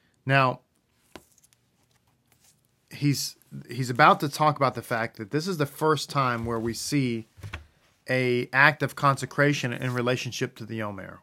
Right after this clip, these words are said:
talking about the, the, the Yom Tov of Shavuot.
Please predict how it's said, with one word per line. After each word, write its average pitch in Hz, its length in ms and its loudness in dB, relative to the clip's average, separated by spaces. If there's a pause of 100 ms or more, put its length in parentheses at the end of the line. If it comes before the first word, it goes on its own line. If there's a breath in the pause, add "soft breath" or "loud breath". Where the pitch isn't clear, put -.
(100)
talking 120 300 -2
about 110 360 -2
the, 107 320 -4 (380 soft breath)
the, 117 260 -6
the 110 220 -4
Yom 123 320 2
Tov 110 240 -4
of 107 80 -6
Shavuot. 101 580 -6